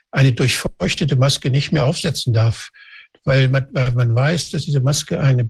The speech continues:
Brutstätte ist für alle möglichen Keime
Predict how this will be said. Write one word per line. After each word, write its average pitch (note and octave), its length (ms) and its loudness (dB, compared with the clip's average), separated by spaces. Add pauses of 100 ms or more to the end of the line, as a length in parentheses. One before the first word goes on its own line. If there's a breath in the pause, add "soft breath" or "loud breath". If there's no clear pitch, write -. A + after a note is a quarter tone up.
Brutstätte - 840 -2
ist B2 240 -2
für - 180 -4
alle D3+ 180 2
möglichen D3 420 -2
Keime C3 440 0